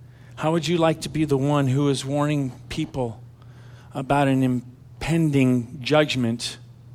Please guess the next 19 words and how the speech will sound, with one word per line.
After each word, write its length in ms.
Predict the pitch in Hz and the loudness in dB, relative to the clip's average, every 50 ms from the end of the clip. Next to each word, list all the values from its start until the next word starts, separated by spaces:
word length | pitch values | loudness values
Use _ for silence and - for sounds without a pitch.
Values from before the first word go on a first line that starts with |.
| - - - - - - - - - - - - - - - - - - - - - | -20 -20 -20 -20 -20 -20 -20 -20 -20 -20 -20 -20 -20 -20 -20 -20 -20 -20 -20 -14 -6
and 120 | - 123 123 | -2 0 2
not 200 | 135 147 156 151 | 4 4 4 4
only 200 | 156 156 147 135 | 4 2 2 0
did 160 | 135 143 139 | 0 0 0
they 120 | 139 135 | 2 2
not 300 | 135 135 143 147 143 131 - - - - - - - - - - - - - - | 2 2 2 2 0 -2 -4 -10 -20 -20 -20 -20 -20 -20 -20 -20 -20 -20 -20 -6
listen, 640 | 135 151 175 165 - - - 147 135 131 131 131 127 - - - - - - - - - - - - - - - - - - - - | 0 2 2 2 2 0 -2 -2 -2 -2 -2 -4 -8 -12 -18 -20 -20 -20 -20 -20 -20 -20 -20 -20 -20 -20 -20 -20 -20 -20 -20 -8 0
but 220 | 127 151 151 151 147 | 4 4 6 4 4
you 640 | 131 143 165 185 185 175 147 135 127 120 120 - - - - - - | 0 0 2 4 6 6 6 4 2 0 -4 -8 -14 -20 -18 -10 -4
also 420 | 143 156 165 160 - - - 139 | 0 2 2 2 0 0 0 -2
have 320 | 113 - - 156 143 - - | -2 -2 -2 -4 -4 -4 -4
to 140 | - 151 | -4 -4
reap 460 | 139 123 127 139 151 131 - - - - - - - - - - - - - - - - - - - - - - - - - - | -2 -2 -2 -2 -2 -4 -6 -14 -18 -20 -20 -20 -20 -20 -20 -20 -20 -20 -20 -20 -20 -20 -20 -20 -20 -20 -20 -20 -20 -20 -8 0
the 120 | - 143 | 2 2
rewards 1080 | 139 131 131 131 123 113 110 107 110 120 135 160 185 196 175 170 - - - - - - - - - - - - - - - - - - - - - - - - - - - - - - - - - - - - - - | 2 2 2 0 0 0 0 2 2 4 4 4 2 0 -2 -4 -6 -6 -6 -6 -10 -12 -16 -20 -20 -20 -20 -20 -20 -20 -20 -20 -20 -20 -20 -20 -20 -20 -20 -20 -20 -20 -20 -20 -20 -20 -20 -20 -20 -20 -20 -20 -14 -6
of, 540 | - 139 143 139 123 - - - - - - - - - - - - - - - - - - - - - - - - - | -4 -2 -2 -2 -2 -4 -10 -12 -14 -14 -18 -20 -20 -20 -20 -20 -20 -20 -20 -20 -20 -20 -20 -20 -20 -20 -20 -18 -10 -8
of 220 | 135 131 123 123 | -6 -6 -2 0
their 160 | 135 131 127 | 2 2 2
decisions? 880 | 117 117 107 - - 143 139 120 104 101 90 90 101 - - - - - | 2 0 -4 -4 -4 -4 -6 -6 -6 -8 -10 -12 -12 -14 -14 -14 -16 -18